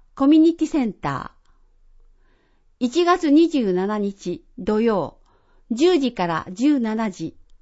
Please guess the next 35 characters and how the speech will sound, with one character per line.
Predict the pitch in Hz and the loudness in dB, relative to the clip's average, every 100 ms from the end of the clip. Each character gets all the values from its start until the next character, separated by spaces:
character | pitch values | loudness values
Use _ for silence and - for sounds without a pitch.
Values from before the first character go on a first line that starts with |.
| - _ | -20 _
ケ | - 339 | 0 2
ー | 311 | 2
ズ | 330 | 0
電 | 311 262 | 0 0
機 | 247 151 - - | -2 -8 -12 -4
機 | 240 | 4
密 | 262 277 - | 4 4 -6
店。 | 180 160 - _ _ _ _ _ _ - _ _ _ - | -8 -8 -10 _ _ _ _ _ _ -20 _ _ _ -10
一 | 233 302 | -6 0
月 | 320 339 330 | 2 4 4
二 | 320 320 | 4 4
十 | 262 226 | 0 -2
八 | 220 - 254 | -6 -2 2
日 | 233 233 226 - - | 2 0 -6 -6 -2
日 | 220 226 - 247 | -2 -2 -4 -2
曜、 | 202 165 - _ _ _ _ - | 0 -2 -6 _ _ _ _ -6
十 | 247 370 | 2 4
時 | 277 254 | 4 0
か | 208 175 | -4 -6
ら | 165 - | -6 -10
十 | 190 269 302 | -2 2 4
七 | 277 247 208 | 4 0 -4
時、 | 156 160 - _ _ _ | -6 -10 -14 _ _ _
ケ | - 330 | 2 4
ー | 294 | 4
ズ | 302 | 2
電 | 294 220 | 0 -2
機 | - 160 - - _ | -4 -8 -10 -14 _
機 | 254 | 4
密 | 285 - - | 6 4 -4
店。 | 180 127 - _ _ _ _ _ - - | -8 -8 -12 _ _ _ _ _ -20 0
注 | 330 349 | 4 6
意 | 349 | 4
事 | 311 302 | 4 0
項。 | 220 185 156 | -2 -4 -6